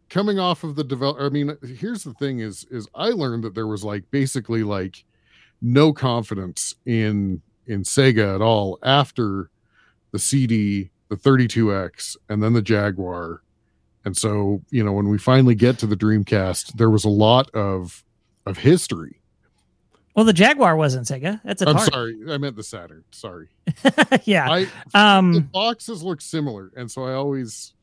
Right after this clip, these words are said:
Speaker 1: yeah.
Speaker 2: The, yeah, I didn't realize that. To be fair, Kalinsky, the C E O of Sega America at the time of the Genesis and Sega C D, he did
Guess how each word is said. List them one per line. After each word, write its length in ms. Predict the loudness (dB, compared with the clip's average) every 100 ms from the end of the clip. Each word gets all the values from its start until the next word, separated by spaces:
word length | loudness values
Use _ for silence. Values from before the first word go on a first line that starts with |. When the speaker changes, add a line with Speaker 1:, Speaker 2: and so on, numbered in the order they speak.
| _ _ _ _ _ _ _
Speaker 1:
yeah. 180 | -4 0
Speaker 2:
The, 200 | 0 2
yeah, 220 | 2 4
I 100 | 2
didn't 240 | 2 4
realize 380 | 4 4 4 2
that. 240 | 2 0 -4 -4
To 100 | 2
be 160 | 2 2
fair, 580 | 2 4 4 6 4 0 _ _ _ _ _
Kalinsky, 640 | 0 4 4 2 0 0 2
the 100 | 0
C 360 | 2 0 4
E 60 | 4
O 100 | 6
of 80 | 4
Sega 400 | 2 2 4 4
America 540 | 4 2 2 0 -2 0
at 180 | 0 0
the 80 |
time 580 | -4 0 2 4 4 0
of 200 | -2 -4
the 80 | -4
Genesis 760 | -2 2 2 2 0 -2 -2 -4
and 300 | -4 -6 -8
Sega 300 | -6 -4 -2
C 120 | -4
D, 220 | -2 -4 -6 -16 -20
he 560 | -2 4 6 6 4 2 -4 _ _ _ _ _ -6 -4 0
did 440 | 4 8 8 6